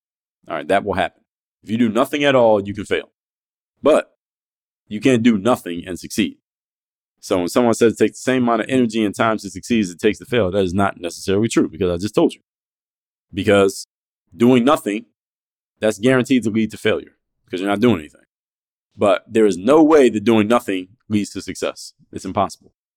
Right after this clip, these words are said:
So if it takes the same amount, then that means it's the same amount. That means any amount,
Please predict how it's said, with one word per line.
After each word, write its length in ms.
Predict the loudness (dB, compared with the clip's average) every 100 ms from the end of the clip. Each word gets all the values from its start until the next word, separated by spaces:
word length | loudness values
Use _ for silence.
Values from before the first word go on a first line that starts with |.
| _ _ _ _ _
So 380 | -2 -2 -4 _ _ _ _ _ _
if 160 | -8 -6
it 60 | 0
takes 200 | 0 0
the 60 |
same 260 | -2 0 2
amount, 360 | 2 2 0 -8
then 140 | -14 -4
that 120 | -2
means 240 | 0 0
it's 140 | -2 -6
the 140 | -4
same 120 | -2
amount. 240 | -2 -4 -4
That 100 | -6
means 200 | -6 -4
any 220 | 0 2
amount, 360 | 2 2 0 -2